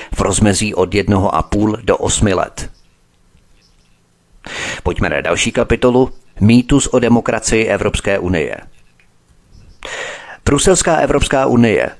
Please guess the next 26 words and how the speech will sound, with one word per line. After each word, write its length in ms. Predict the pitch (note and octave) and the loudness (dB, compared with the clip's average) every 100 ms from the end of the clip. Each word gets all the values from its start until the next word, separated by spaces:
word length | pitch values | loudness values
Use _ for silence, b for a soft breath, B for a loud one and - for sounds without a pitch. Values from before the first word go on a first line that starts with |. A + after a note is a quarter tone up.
| - | -8
se 200 | - F#2+ | -2 -2
světu 440 | - G#2 G2+ A#2+ | -2 -2 0 0
představuje 680 | - G#2 - A2 G2+ A2+ G#2+ | 2 0 0 -4 0 2 2
jako 240 | G#2+ F#2+ | 0 -2
zářný 520 | E2 G#2 G#2+ - A2+ | -2 0 0 2 2
příklad 440 | G#2+ - G#2 A2 G2+ | 2 -2 -2 -2 -2
demokracie 840 | F#2 G2+ F#2+ F2 G2+ - A2 G#2 | -2 0 0 0 -2 0 2 0
dvacátého 600 | F#2+ G2 G2+ F#2 G2 G2 | 0 -2 0 0 0 0
prvního 440 | - E2+ F#2 F2+ | -2 0 0 0
století. 640 | F2 F2 E2 C#2+ - - - - _ _ _ _ _ B B B - | 0 0 -2 -4 -10 -20 -20 -20 _ _ _ _ _ B B B 0
Někdo 300 | F3+ F3+ G2 | 0 2 2
může 340 | G#2 C#3 G#2 | 4 4 2
nabít 340 | F#2+ G2 F#2 F#2 | 0 -2 0 2
mylného 480 | F#2+ F#2 F2+ F#2 | 2 2 0 -2
dojmu, 460 | E2+ F2 F2 C#2+ - - - - B | 0 0 0 -4 -6 -14 -20 -16 B
že 160 | - G2 | -2 0
Bruselská 600 | F#2+ F#2+ G#2 G2 - F#2 | 0 0 0 0 0 0
Evropská 580 | F#2 - F#2+ - F2 E2 | 0 -2 -2 -2 -2 0
unie 440 | F#2+ G2 G2+ G#2+ B - | 0 2 0 -2 B -10
byla 380 | - G2 G#2+ | -4 0 0
schválená 640 | G#2+ - F#2 F#2 G2 G2 G2+ | 0 0 0 0 0 0 0
v 80 | E2+ | 0
demokratických 920 | F#2 F#2 F#2+ F#2+ G2+ - - - - | 2 2 0 -2 -2 -4 -8 -8 -2
volbách 420 | G#2+ F#2+ F#2 F#2 | -2 0 0 -2
obyvateli 600 | - F#2 G2 F#2 G2 G2 | -4 0 0 0 0 0
Evropy 520 | G#2 G#2+ A2+ A2 G#2+ | 0 0 0 0 -2